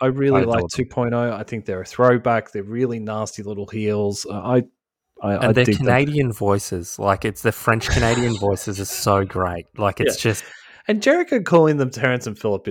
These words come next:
Speaker 1: I, look, Jericho's still got it, man. I don't, I, you know, I'm enjoying that. No matter how drunk he shows up on A E W, it doesn't
Speaker 2: Oh,
Speaker 1: matter.
Speaker 2: <laughs> goodness me. Uh, Braun Strowman.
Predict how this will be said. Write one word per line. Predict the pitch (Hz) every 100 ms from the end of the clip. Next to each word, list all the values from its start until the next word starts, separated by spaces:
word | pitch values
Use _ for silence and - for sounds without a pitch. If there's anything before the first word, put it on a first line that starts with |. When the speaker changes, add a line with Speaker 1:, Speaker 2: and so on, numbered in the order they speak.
| -
Speaker 1:
I, | 120 170 185
look, | - 160 151 123 -
Jericho's | 202 196 - 107
still | - 90
got | 87 87
it, | 82
man. | 92 92 -
I | 131
don't, | 135 135 120
I, | 117 127 120 147
you | 120 107
know, | 87 _ -
I'm | 190 180
enjoying | 160 127 113 110 107
that. | 107 107 -
No | 170 175
matter | 170 131
how | 123 107
drunk | 101 101 98
he | 107
shows | - 101 98
up | 95 -
on | 98
A | 92
E | 95
W, | 95 98
it | 98
doesn't | 113 107
Speaker 2:
Oh, | 107
Speaker 1:
matter. | - - - 107 98 - - -
Speaker 2:
<laughs> |
goodness | - 98 165 -
me. | 95 90 - - 202 -
Uh, | 107 110 -
Braun | 131 131 147
Strowman. | - - 117 123 131 90